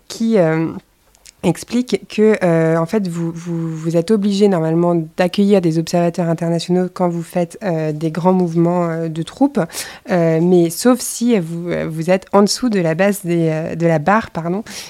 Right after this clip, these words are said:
des, euh, treize mille. Et donc, eux, ce qu'ils ont fait, c'est qu'ils ont notifié plusieurs déplacements de troupes, mais, euh, c'est, c'est, c'est, c'était à itération, donc, euh, plusieurs, euh, déplacements qui étaient toujours, euh, juste en dessous des treize mille, donc à,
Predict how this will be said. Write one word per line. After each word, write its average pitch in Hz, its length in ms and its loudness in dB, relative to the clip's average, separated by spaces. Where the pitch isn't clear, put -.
des, 185 280 6
euh, 156 180 4
treize 185 280 2
mille. 170 240 4
Et 190 100 -2
donc, 170 220 0
eux, 233 120 2
ce - 80 -6
qu'ils 165 160 -4
ont 165 100 -8
fait, - 160 -4
c'est - 160 -6
qu'ils 170 220 -4
ont 170 120 0
notifié 185 580 -2
plusieurs 240 640 2
déplacements 170 440 -6
de 165 60 -2
troupes, - 280 -8
mais, 208 320 2
euh, 165 600 0
c'est, 165 240 -6
c'est, 190 520 -10
c'est, - 360 -14
c'était 175 420 -4
à 160 180 -2
itération, 180 500 -2
donc, 170 200 -2
euh, 156 120 -6
plusieurs, 190 460 0
euh, 165 160 0
déplacements 170 460 -2
qui 247 120 -12
étaient 165 120 -4
toujours, 226 500 0
euh, 175 120 0
juste 254 480 -2
en 202 100 2
dessous 247 380 -2
des 190 180 2
treize 202 240 0
mille, 190 180 4
donc 170 160 0
à, 165 140 0